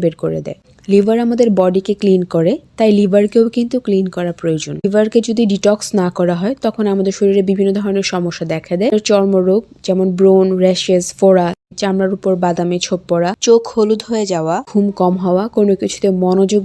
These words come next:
দিতে না পারা, ওজন কমতে থাকা বা বাড়তে থাকা, জয়েন্ট এবং মাসলে ব্যথা। যদি আপনার এই অবস্থা হয়, তার মানে আপনার লিভার আপনার হেল্প চাচ্ছে তাকে ডিটক্স করতে। তো চলুন ঝটপট বানিয়ে ফেলি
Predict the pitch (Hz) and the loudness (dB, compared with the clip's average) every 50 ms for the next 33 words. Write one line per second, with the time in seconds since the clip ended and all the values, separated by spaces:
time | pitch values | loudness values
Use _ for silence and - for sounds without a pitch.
0 | 185 196 185 180 180 170 165 160 156 - 170 165 170 196 277 - - - 208 202 | 2 2 2 2 0 -2 -2 -4 -6 -4 -4 -2 -2 -2 -4 -2 0 0 2 2
1 | 220 214 214 208 - 196 196 196 196 190 - 202 190 185 - 180 175 180 - - | 2 0 0 -2 -2 -2 -2 -2 -4 -4 -2 -4 -4 -2 -2 -2 -2 -4 -6 -6
2 | 185 185 185 180 175 180 175 170 - 190 180 - - 185 175 - 180 170 175 - | -4 -2 -2 0 0 -2 -4 -2 -4 -4 -4 -4 -4 -6 -4 -4 -6 -6 -6 -6
3 | - - 196 190 190 208 208 214 208 196 214 214 208 196 190 185 - - 190 190 | -2 0 0 2 2 0 0 -2 -2 -2 0 0 0 -2 -2 -2 0 0 0 2
4 | 175 170 165 160 - - 160 - - - 196 190 208 202 190 185 - - 247 254 | 2 0 -2 -4 -6 -10 -12 -10 -6 -6 -4 -2 -2 -4 -4 -6 -6 -6 -4 -2
5 | 247 220 196 175 175 175 - - - 190 180 185 185 233 262 - - 190 180 175 | -2 -2 -2 -4 -6 -8 -10 -10 -10 -10 -8 -8 -8 -10 -10 -10 -10 -8 -8 -8
6 | 175 175 175 175 170 170 _ - 175 175 175 180 185 190 190 214 226 226 220 208 | -8 -6 -8 -8 -10 -10 _ -8 -8 -6 -4 -4 -4 -4 -4 -4 -4 -4 -4 -6
7 | - 208 196 190 180 185 202 196 202 - _ - 196 185 180 - - - 269 330 | -8 -8 -8 -8 -6 -6 -6 -6 -6 -8 _ -6 -6 -6 -6 -8 -8 -8 -8 -8
8 | - _ - - 185 - - 180 170 175 170 - 180 175 - - - - - 170 | -10 _ -14 -14 -12 -10 -10 -10 -10 -10 -8 -6 -6 -6 -6 -10 -12 -10 -10 -10
9 | 160 _ - - - - - 226 220 - - 226 220 254 302 330 294 - - 220 | -10 _ -14 -16 -16 -6 -4 -4 0 2 2 0 2 2 0 0 -2 -2 0 -2
10 | 208 208 _ - 220 214 196 202 190 196 202 208 226 - - 220 220 | -2 -2 _ -2 -2 0 0 0 0 0 0 -2 -2 -2 -4 -4 -2